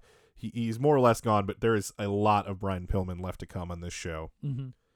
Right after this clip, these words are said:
Speaker 1: In other wrestling news, McMahon has come out, uh, with guns blazing. In addition to the New York Times ad that we mentioned last week, and, and in addition to threatening legal action if Bischoff did not apologize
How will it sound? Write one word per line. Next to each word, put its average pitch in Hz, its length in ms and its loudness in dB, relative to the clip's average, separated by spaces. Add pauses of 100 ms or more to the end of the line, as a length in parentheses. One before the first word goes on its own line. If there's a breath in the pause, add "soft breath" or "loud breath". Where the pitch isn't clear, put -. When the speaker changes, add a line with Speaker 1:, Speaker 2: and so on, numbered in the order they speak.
(1120)
Speaker 1:
In 147 180 4
other 180 240 8
wrestling 190 420 2
news, 175 280 -2
McMahon 127 640 2
has 123 180 -2
come 135 260 -4
out, 123 280 4
uh, 104 180 2
with 107 220 0
guns 131 280 2
blazing. 113 760 0 (540)
In 143 100 6
addition 190 320 8
to 196 60 2
the 175 80 2
New 165 80 6
York 170 200 6
Times 139 360 2
ad 117 240 6
that 110 100 4
we 107 100 4
mentioned 110 320 2
last 101 260 2
week, 107 260 4
and, 107 260 0 (180)
and 156 380 6
in 127 140 4
addition 113 400 4
to 107 60 4
threatening 113 420 0
legal 139 280 8
action 104 400 2
if 101 220 -4
Bischoff 113 400 4
did 110 140 -4
not 107 160 4
apologize 107 800 4